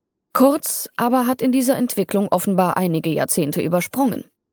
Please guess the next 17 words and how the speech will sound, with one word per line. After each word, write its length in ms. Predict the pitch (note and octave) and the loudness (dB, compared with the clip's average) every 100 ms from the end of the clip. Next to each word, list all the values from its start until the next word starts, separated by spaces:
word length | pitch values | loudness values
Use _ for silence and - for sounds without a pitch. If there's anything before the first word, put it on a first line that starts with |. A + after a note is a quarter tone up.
| _ | _
Im 180 | - A#3+ | 2 4
Gegensatz 560 | A#3 D#4+ C#4+ A3 G#3+ - | 4 4 4 4 0 -2
zu 120 | G#3+ | 2
seinem 280 | G3 F#3 F3 | 2 2 0
französischen 600 | F#3+ F3 D4 D4+ A3 G3 | -2 0 2 2 2 0
Amtskollegen 760 | - F3+ - F#3 E3+ D#3 - - - - | -2 -4 -2 0 0 -2 -6 -12 -10 0
bewegt 400 | G3+ G#3 - A#3 | 2 2 2 2
dieser 320 | G#3 F3 F#3+ | 4 4 2
sich 180 | A#3 B3 | 2 2
nämlich 340 | A#3 A3 - | 2 2 0
so 140 | A#3+ | 0
langsam 520 | C#4+ C4 C4 A#3 A3+ G#3+ | 2 2 2 2 0 0
und 200 | A3 - | -4 -2
bedacht 560 | G3+ D#3+ D3+ - - | -2 -2 -4 -6 -2
wie 140 | G3 G#3 | -2 0
ein 220 | A#3+ A#3 | 0 0
siebzigjähriger. 1120 | E3+ F#3+ - - - - - - - - | 0 -2 -2 -8 -8 -8 -8 -6 -8 -8